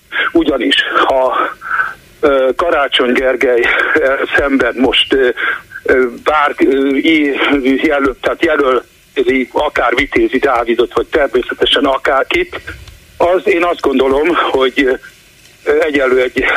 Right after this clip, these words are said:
árulással, egyenlő az ellenzék elárulásával, és én messze megyek, vagy messzebbre megyek,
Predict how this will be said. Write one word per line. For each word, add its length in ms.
árulással, 1080
egyenlő 420
az 140
ellenzék 640
elárulásával, 1080
és 240
én 260
messze 380
megyek, 440
vagy 140
messzebbre 500
megyek, 500